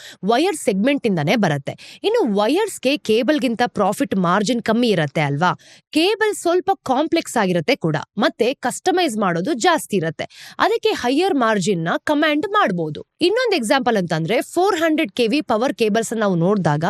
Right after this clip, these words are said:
ಇಂಡಿಯಾದಲ್ಲಿ ಮೂರನೇ ಕಂಪನಿ ಅಂದ್ರೆ ಫೋರ್ ಫೋರ್ ಹಂಡ್ರೆಡ್ ಕೆ ವಿ ಪವರ್ ಕೇಬಲ್ಸ್ ಮಾಡೋದು. Finolex ಕೇಬಲ್ಸ್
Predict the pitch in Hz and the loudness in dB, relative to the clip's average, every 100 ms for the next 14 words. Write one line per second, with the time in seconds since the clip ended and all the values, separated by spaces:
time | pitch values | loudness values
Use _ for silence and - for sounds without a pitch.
0 | 262 - - - 320 381 427 349 339 339 | -4 -10 -16 -2 0 2 2 0 -2 0
1 | 226 214 320 427 392 359 - 220 - 180 | 0 0 2 2 0 0 0 -2 0 0
2 | 160 190 185 185 277 - 247 302 277 254 | 0 -2 -2 -2 -4 -2 0 0 0 -2
3 | 247 - 226 214 226 190 196 - 202 175 | -2 -2 -2 0 0 0 0 -2 -2 0
4 | 285 - 320 190 156 151 - - 381 440 | -2 0 0 0 -2 -6 -12 -2 0 2
5 | 403 403 - 226 190 190 339 - | 0 -2 -2 -2 2 0 -2 -6